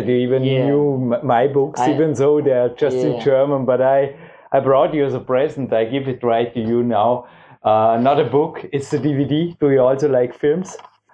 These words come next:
Speaker 1: Marco Mosbrucker, you might have seen him. He is the, one of the staff members in the K one. He made it. And The Big Days, it's in German, but also nice music by a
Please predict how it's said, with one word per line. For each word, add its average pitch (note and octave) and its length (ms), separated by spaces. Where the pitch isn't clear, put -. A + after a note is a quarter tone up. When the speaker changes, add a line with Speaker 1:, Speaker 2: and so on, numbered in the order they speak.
Speaker 1:
Marco D3 300
Mosbrucker, C#3+ 800
you B2+ 140
might B2 320
have C#3 160
seen D#3+ 280
him. D3+ 300
He C#3+ 220
is C#3 180
the, A2 500
one B2+ 160
of C3+ 160
the B2 80
staff B2 400
members C3 420
in C3+ 120
the A#2+ 80
K C3+ 220
one. A#2+ 300
He C3 140
made B2+ 340
it. D3 220
And A#2 520
The - 60
Big D#3+ 380
Days, A2+ 560
it's C#3+ 200
in C3+ 120
German, C3+ 480
but A#2+ 320
also B2+ 340
nice B2 380
music C#3+ 360
by A#2 180
a A2+ 320